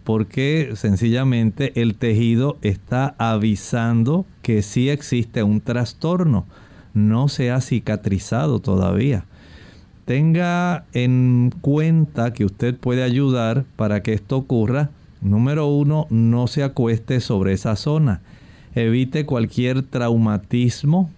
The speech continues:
o cualquier movimiento brusco que pueda despertar el dolor. Es conveniente facilitar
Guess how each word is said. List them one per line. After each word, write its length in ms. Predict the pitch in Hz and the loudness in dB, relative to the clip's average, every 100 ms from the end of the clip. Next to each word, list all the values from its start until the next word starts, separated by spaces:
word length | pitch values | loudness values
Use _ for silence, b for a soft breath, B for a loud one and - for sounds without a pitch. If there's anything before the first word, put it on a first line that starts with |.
| - - - - | -20 -20 -20 -14
o 300 | - 131 175 | -4 -2 -2
cualquier 540 | 180 170 139 - 151 165 | -2 -2 -2 -2 0 2
movimiento 760 | 156 143 131 127 143 151 156 | 2 2 2 2 2 0 0
brusco 760 | 127 110 131 151 127 - 107 90 - - | 0 0 2 2 0 -4 -4 -4 -6 -6
que 140 | 110 | -4
pueda 340 | 98 113 127 139 | -2 -2 -2 0
despertar 640 | 123 - 123 113 - 110 | -2 -2 -4 -4 -2 -2
el 160 | 110 113 | 0 0
dolor. 460 | 120 127 147 151 - B B B B B - | 0 0 0 -2 -4 B B B B B -10
Es 320 | - 127 160 - | -2 0 0 -2
conveniente 920 | - 139 143 143 143 135 135 139 143 | -2 2 2 2 2 0 0 0 -2
facilitar 960 | - 104 - 127 139 139 120 120 127 | -2 -2 0 0 0 -2 -2 -2 -2